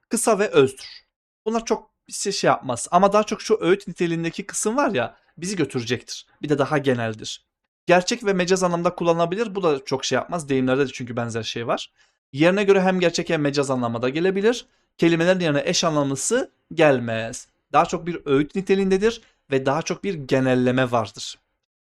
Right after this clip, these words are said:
Ve bir deneyim ürünü oluştuğu çok belli. Yani kısa bir kelime ama aslında büyük bir deneyim ürünü oluşmuş. Deyim ise şöyledir. Öğüt niteliğinde değil. Sadece bulunduğu cümleye göre en az iki kelimeden oluşan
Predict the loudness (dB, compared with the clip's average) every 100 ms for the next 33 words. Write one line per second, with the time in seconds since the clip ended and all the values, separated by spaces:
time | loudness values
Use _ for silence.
0 | _ -6 -4 -4 -6 0 0 0 -2 -2
1 | -4 -4 -4 -8 -6 -4 -4 -2 -2 -2
2 | -12 _ _ -2 -2 -4 _ _ _ _
3 | _ _ _ _ -2 -2 -2 -2 0 0
4 | 0 -2 -4 _ _ -8 -8 -6 -8 -6
5 | -2 -2 -2 -2 -4 -6 -10 -18 _ _
6 | _ _ _ _ -2 0 -2 -4 -2 0
7 | 0 0 -2 -6 -10 _ _ _ _ 2
8 | 2 -2 -8 -4 -2 0 -2 -4 _ _
9 | _ _ _ _ _ _ -8 -6 -2 -2
10 | -4 -4 -4 -4 -6 -6 -6 -6 -2 -2
11 | 0 0 0 -4 _ _ -8 -6 -6 -8
12 | -2 0 2 2 0 -2 -4 -4 -4 -6